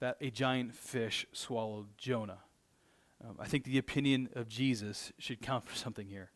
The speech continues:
Uh, second, there's nothing within the book of Jonah to suggest a shift from a narrative. Like verse one, we have the story being said, we have a narrative, and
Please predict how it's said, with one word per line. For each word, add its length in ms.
Uh, 120
second, 340
there's 240
nothing 400
within 320
the 80
book 220
of 120
Jonah 400
to 160
suggest 480
a 120
shift 520
from 220
a 160
narrative. 800
Like 180
verse 360
one, 220
we 80
have 140
the 80
story 340
being 160
said, 160
we 80
have 60
a 40
narrative, 520
and 160